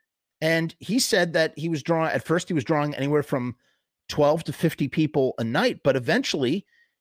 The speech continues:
he was, he was doing Black Flag numbers in certain places. So people were, you know, flocking to see Henry do a thing that didn't require backing band of musicians. Incredible to think.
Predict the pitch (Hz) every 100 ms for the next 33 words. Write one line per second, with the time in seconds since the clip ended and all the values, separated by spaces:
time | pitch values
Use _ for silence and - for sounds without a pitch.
0 | _ - 240 262 165 - - 240 220 147
1 | 165 151 214 294 - 151 95 98 85 85
2 | 101 95 - 143 151 156 233 311 - 95
3 | - - _ _ _ _ _ _ - 170
4 | 240 269 240 175 170 170 165 170 - _
5 | _ - - - 190 165 147 151 _ _
6 | - 180 180 208 185 143 151 147 _ _
7 | _ _ _ _ _ - 147 - 190 180
8 | 175 175 - _ _ _ _ _ _ _
9 | _ _ _ - 185 226 180 131 160 147
10 | - 185 170 143 110 147 139 143 - 139
11 | 131 123 120 - - 113 107 - 117 98
12 | 107 104 78 90 92 101 98 - 58 -
13 | - - _ _ _ _ _ _ _ _
14 | _ 131 - 151 110 - - 113 - 101
15 | -